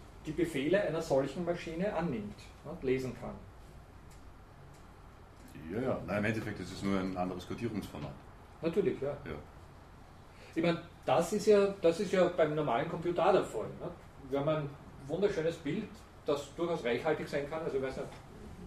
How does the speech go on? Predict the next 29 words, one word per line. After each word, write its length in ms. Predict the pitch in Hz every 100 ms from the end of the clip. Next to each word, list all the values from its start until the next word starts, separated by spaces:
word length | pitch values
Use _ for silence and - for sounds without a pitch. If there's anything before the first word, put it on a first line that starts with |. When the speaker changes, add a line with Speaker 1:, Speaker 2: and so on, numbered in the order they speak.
| - -
Speaker 1:
schöner 160 | 127
Herbstwald 600 | 123 123 - 127 117 135 139
mit 100 | -
vielen 220 | 143 143
bunten 340 | 156 143 -
Farben 380 | - - - 180
und 120 | 170
ähnliches, 480 | 147 156 190 233 -
ne? 140 | 190 185 - - - - - -
Und 200 | 175 175
im 100 | 180
Computer, 460 | 165 147 147 202 180
wenn, 140 | 160 156 - - -
kann, 120 | 127 147 -
kann 100 | 135
man 80 | 131
sich 120 | 139
jederzeit, 420 | 127 160 160 143 143 - - -
äh, 20 |
auf 320 | 139 135 -
Maschinensprache 920 | 147 143 143 165 - 131 135 160 151 -
anschauen 380 | 123 135 156 160
lassen, 340 | 151 - 196
ne? 100 | 160 170
Sind 120 | - 170
es 40 |
Einsen 300 | 156 147 175
und 140 | 170 196
Nullen. 200 | 185